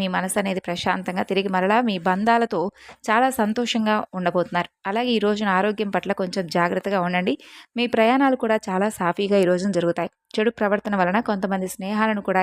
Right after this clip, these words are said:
ఈ రోజున మీరు దూరం చేసుకోబోతున్నారు. అలాగే ఈ రోజున మీరు ఎక్కువగా పాటించవలసినటువంటి కొన్ని నియమాలు ఏంటంటే, ఈ రోజున జాతకం ప్రకారం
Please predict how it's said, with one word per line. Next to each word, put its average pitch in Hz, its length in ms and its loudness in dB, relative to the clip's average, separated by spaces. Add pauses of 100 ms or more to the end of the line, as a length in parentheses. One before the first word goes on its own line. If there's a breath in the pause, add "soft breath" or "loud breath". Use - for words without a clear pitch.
ఈ 175 40 0
రోజున 180 340 2
మీరు 180 140 2 (100)
దూరం 180 280 2
చేసుకోబోతున్నారు. 170 640 -4 (520 loud breath)
అలాగే 262 340 2
ఈ - 20 4
రోజున 233 400 4
మీరు 185 140 0 (120)
ఎక్కువగా 254 320 -2 (100)
పాటించవలసినటువంటి 185 880 0
కొన్ని 180 280 -6
నియమాలు 185 340 0
ఏంటంటే, 175 360 -2 (440 loud breath)
ఈ 208 100 0
రోజున 240 340 4 (440)
జాతకం 226 460 2
ప్రకారం 196 320 -2